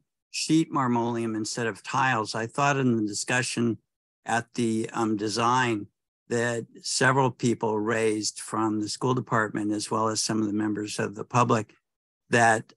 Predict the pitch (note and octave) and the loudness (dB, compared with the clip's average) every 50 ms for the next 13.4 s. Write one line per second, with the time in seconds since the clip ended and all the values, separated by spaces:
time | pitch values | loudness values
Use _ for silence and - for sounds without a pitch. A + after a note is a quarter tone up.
0 | _ - B2 A#2 A2+ A2 G#2+ G#2 G#2 - - _ _ _ _ _ _ _ _ _ | _ 2 4 4 6 4 4 2 0 -2 -6 _ _ _ _ _ _ _ _ _
1 | _ - B2 A#2+ C3 C3+ C3+ C3+ A2+ A2+ G#2+ G#2+ G#2 G#2+ A2 A#2+ B2 A2 - - | _ 0 2 4 6 6 4 4 2 0 -2 -2 0 0 0 0 0 -2 -4 -2
2 | C3 B2 A#2 A2+ A2 - - A#2 A#2 A#2+ A#2 A2 A#2 G#2 G2+ G2+ G2+ G2+ G#2+ G2+ | -2 0 0 -2 -4 -4 -4 -4 -2 -2 -2 -4 -4 -4 -6 -6 -8 -8 -10 -10
3 | - - A#2 A2 A2 G#2+ G#2 G2+ G2+ G#2 G#2 G2+ F#2 - A#2 A2 G#2+ G#2+ G#2 G2+ | -4 0 2 4 4 4 2 2 0 -2 -6 -8 -8 -4 0 2 2 2 2 0
4 | G#2 G2+ G#2+ G#2 G#2 G#2 - - - - A#2 A2+ A#2+ A#2 A#2 A2+ A2+ A#2 - - | -2 -4 -4 -6 -8 -8 -12 -10 -4 0 2 4 6 6 6 6 4 2 2 2
5 | A#2+ A2 A2 A2+ - A2+ A2 A2+ A#2 A#2 A2 A2 A2+ G#2 - - B2+ A#2+ A#2 A#2 | 2 2 2 2 0 0 2 2 2 2 2 0 -6 -8 -6 -8 -8 -6 -4 -2
6 | - - C#3+ B2 A#2+ - - B2 A2+ A2 A2 A2 A2 G#2+ A2+ A#2 G#2+ A2 G#2+ G2+ | 0 2 2 2 2 2 2 4 6 6 6 6 4 4 4 2 2 0 -2 -4
7 | A#2+ - - - B2+ A#2+ A#2 G#2 - _ _ _ _ _ _ _ _ _ _ - | -4 -4 -2 2 2 4 2 2 0 _ _ _ _ _ _ _ _ _ _ 0
8 | - C#3 B2+ C3 B2 A2 A2+ A2 G#2 A2+ A2+ - - - C3 B2 A#2 A#2 A2+ - | 4 6 6 6 6 4 4 4 2 2 0 -2 -4 -2 0 2 2 2 0 0
9 | - A2 G2 F#2+ G2+ - - - - - _ - G2 G2+ G#2 G2+ G2 G2 F2 - | 0 0 -2 -2 -4 -8 -10 -12 -14 -18 _ -10 -6 -4 -4 -4 -4 -6 -8 -10
10 | _ _ _ _ _ _ _ _ _ _ _ _ _ _ _ _ - C3 C3 C3+ | _ _ _ _ _ _ _ _ _ _ _ _ _ _ _ _ -2 2 4 6
11 | C#3+ C3+ B2+ - A2+ G#2+ - - - _ _ _ _ _ _ _ - C3 C3+ D3 | 6 6 6 4 4 0 0 -2 -12 _ _ _ _ _ _ _ 0 4 4 4
12 | D3 - D#3+ D3+ D3 D3 C#3 C3+ C3 - - C#3+ C3 C3 B2+ A#2+ - D3 C3+ C#3 | 4 4 4 4 6 6 6 4 2 -2 0 0 2 2 4 2 2 2 2 4
13 | C#3+ C#3 C3+ C3 A#2+ A2+ A2+ A2 | 4 2 0 0 0 -2 -2 -4